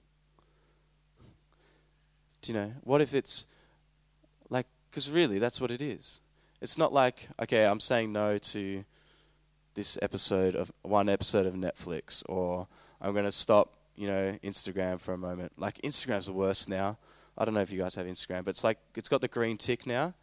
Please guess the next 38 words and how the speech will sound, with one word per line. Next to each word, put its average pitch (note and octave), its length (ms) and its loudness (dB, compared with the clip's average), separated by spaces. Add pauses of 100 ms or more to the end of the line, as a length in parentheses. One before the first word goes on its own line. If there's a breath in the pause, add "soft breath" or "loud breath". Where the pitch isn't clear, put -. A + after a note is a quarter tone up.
(340 soft breath)
It G#2 80 -8
goes, A2+ 220 -2
"Yeah, D3 140 2
you've A2 240 0
caught B2 180 6
up A2+ 120 6
with G#2 120 -2
all G#2+ 100 2
your F#2 100 -2
posts." - 520 -2 (300 soft breath)
It's - 140 0
like, B2 140 2
I B2 60 2
can't D#3+ 260 4
stop - 220 2
scrolling A2+ 520 4
until G2 260 -4
I've G2 140 -4
got G#2 180 -2
to - 100 -2
that - 160 -4
tick, C3+ 280 -4
'cause A#2 140 -4
I'm G#2 100 4
like, F#2+ 160 -6
"I C#3 60 -8
might F#3+ 200 6
miss G3 140 2
something." A2 400 0 (240 loud breath)
And - 100 -8
it's - 80 -6
really D#3+ 220 8
stressful. A2+ 560 0 (480 loud breath)
Um, B2 300 4 (320 loud breath)
but C3+ 180 10
anyway, A#2+ 400 6
side B2+ 420 6
issue. F#2+ 360 2